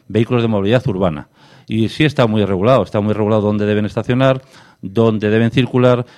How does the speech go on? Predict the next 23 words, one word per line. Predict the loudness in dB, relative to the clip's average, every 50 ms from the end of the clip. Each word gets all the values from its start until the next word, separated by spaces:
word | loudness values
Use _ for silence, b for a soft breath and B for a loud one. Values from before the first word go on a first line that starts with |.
| b b b
la | b -4 -2 0
categoría | 0 0 0 0 0 2 2 2 2 2 2
de | 2 2
los | 0 0 0
patinetes, | 0 0 2 2 2 2 2 0 0 -2 -2 -2 -2 -6 -10 b b b b
la | -6 -4 -4
categoría | -4 -2 -2 -2 -2 -2 -2 0 0 0 0 0
de, | 0 -2 -2 -2 -4 -6 -8
de | -8 -10 -10 -10 -8
acuerdo | -6 -4 -2 -2 -2 -2
con | -2 -4 -4
su | -4 -4 -4
velocidad | -4 -4 -4 -4 -4 -4 -4
y | -4
su | -6 -6
potencia. | -6 -4 -4 -4 -4 -2 -2 -2 -2 -4 -4 b b b b b b b b b b b b
Y | -6 -4 -4 -4
sí | -4 -2 0 0 0
os | 0
quiero | 0 -2 -2 0
comentar | 0 -2 -2 -2 -2 -2
una | -4 -4
cosa. | -6 -10 -14 -16 -18